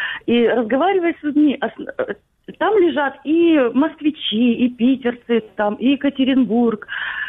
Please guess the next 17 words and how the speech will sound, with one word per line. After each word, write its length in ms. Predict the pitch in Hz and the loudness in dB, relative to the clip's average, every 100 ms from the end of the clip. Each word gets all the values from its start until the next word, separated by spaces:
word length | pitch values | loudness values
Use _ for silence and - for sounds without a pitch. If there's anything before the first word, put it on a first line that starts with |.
| - - - - _ - | -12 -20 -20 -20 _ 0
ну, 200 | 294 339 | 2 0
основная 640 | 302 262 277 285 320 294 - | -2 -4 0 0 2 0 -2
часть 320 | 294 269 233 | -4 -4 -6
людей — 420 | 214 190 311 440 - | -10 -2 0 0 -2
это 240 | 254 233 | -4 -6
те, 240 | - 349 | -2 -2
которые 520 | 415 302 294 302 269 247 | -2 -2 0 0 0 0
переведены 640 | 262 247 247 214 277 440 | 0 0 0 2 0 0
с 40 | - | -6
каких-нибудь 560 | 240 320 - 277 226 | -6 -4 0 -2 -2
других 400 | 196 233 208 349 | -4 -2 -2 -2
отделений, 600 | 269 185 220 254 311 294 | -2 -2 0 2 2 2
каких-нибудь 640 | - 214 254 262 269 226 214 | 0 -4 -4 0 0 0 -4
больниц. 540 | 190 254 254 277 180 - _ _ - - | -2 -2 2 2 0 -6 _ _ -12 -6
Основной 760 | - 202 269 262 285 339 285 220 | -4 -2 0 2 4 2 0 -4
источник, 840 | 220 - _ 320 440 - 302 - | -12 -14 _ 0 0 0 -2 -2
э, 160 | - | -14